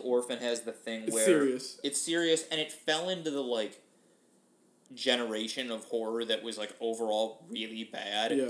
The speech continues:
Speaker 1: Like, When
Speaker 2: Saw
Speaker 1: a
Speaker 2: was still
Speaker 1: Stranger
Speaker 2: coming
Speaker 1: Calls,
Speaker 2: out, yeah.
Speaker 1: like, that type of stuff.
Speaker 2: Uh,
Speaker 1: Uh, yeah.
Speaker 2: Day seventeen, uh, I did Demon Wind.
Speaker 1: What is, that's
Speaker 2: It's
Speaker 1: awesome.
Speaker 2: on,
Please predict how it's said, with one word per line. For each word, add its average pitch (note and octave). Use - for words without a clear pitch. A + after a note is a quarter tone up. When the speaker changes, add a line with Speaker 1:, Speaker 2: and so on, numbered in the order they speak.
Speaker 1:
Like, A2+
When A#2
Speaker 2:
Saw D3
Speaker 1:
a C#3+
Speaker 2:
was A#2
still D#3
Speaker 1:
Stranger B2
Speaker 2:
coming C#3
Speaker 1:
Calls, A#2+
Speaker 2:
out, A#2+
yeah. B2+
Speaker 1:
like, A2
that G#2+
type G#2
of A#2
stuff. G#2
Speaker 2:
Uh, B2
Speaker 1:
Uh, G#2
yeah. G#2+
Speaker 2:
Day F#3
seventeen, F#3
uh, C3+
I C#3
did C#3
Demon E3
Wind. D#3+
Speaker 1:
What D3
is, D3
that's B2
Speaker 2:
It's -
Speaker 1:
awesome. A2
Speaker 2:
on, D#3+